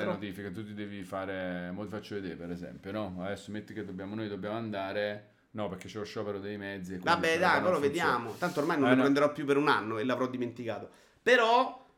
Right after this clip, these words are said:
Speaker 1: ho, ho preso un treno sbagliato. Quando sono arrivato su quello, ho preso un altro, non capivo. A un certo punto ho fatto, "Quanto sono cinque chilometri, vado a piedi, vaffanculo."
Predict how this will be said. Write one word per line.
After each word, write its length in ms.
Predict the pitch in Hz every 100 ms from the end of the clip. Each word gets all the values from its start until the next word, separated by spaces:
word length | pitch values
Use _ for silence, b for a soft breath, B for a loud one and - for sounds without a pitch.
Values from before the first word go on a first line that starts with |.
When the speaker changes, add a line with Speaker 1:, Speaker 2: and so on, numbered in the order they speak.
| _ 156
Speaker 1:
ho, 100 | 185
ho 200 | 185 -
preso 260 | 208 254
un 80 | 220
treno 280 | 202 196 190
sbagliato. 720 | 151 160 160 147 123 113 120
Quando 220 | 135 185
sono 140 | 185 190
arrivato 340 | 180 185 175
su 140 | 160 175
quello, 400 | 165 160 143 143
ho 60 |
preso 200 | 135 170
un 100 | 175
altro, 340 | 165 147 135 139
non 140 | 160
capivo. 400 | 156 180 190 196
A 20 | 175
un 60 |
certo 160 | 160 151
punto 140 | 175
ho 40 | 139
fatto, 220 | 135 131
"Quanto 240 | 151 139 120
sono 120 | 127
cinque 300 | 180 175 160
chilometri, 340 | 156 147 123
vado 140 | 131 123
a 20 |
piedi, 300 | - 127 120
vaffanculo." 500 | 107 107 92 - -